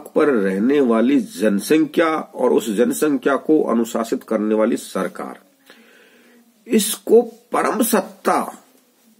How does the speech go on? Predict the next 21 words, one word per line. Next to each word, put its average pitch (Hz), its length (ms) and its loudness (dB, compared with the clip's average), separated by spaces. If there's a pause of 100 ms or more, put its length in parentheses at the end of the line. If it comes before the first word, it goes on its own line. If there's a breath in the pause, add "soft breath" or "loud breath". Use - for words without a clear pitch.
(140)
प्रदान 120 360 0
करता 90 420 -8
है 101 320 -8 (460 loud breath)
कि 107 120 0
वो 175 680 2
अपने - 320 -2
इस - 340 -4
निश्चित 113 500 -2
भूभाग 101 800 -2 (920 loud breath)
और 123 100 4
इस 127 120 -2
भूभाग 101 500 0
पर 131 100 0
रहने 107 300 0
वाले 113 260 2
निवासियों 101 880 -2 (300)
पर 151 160 0
शासन 113 560 -6
करने 92 420 -4
के 87 200 -6
लिए, 92 480 -2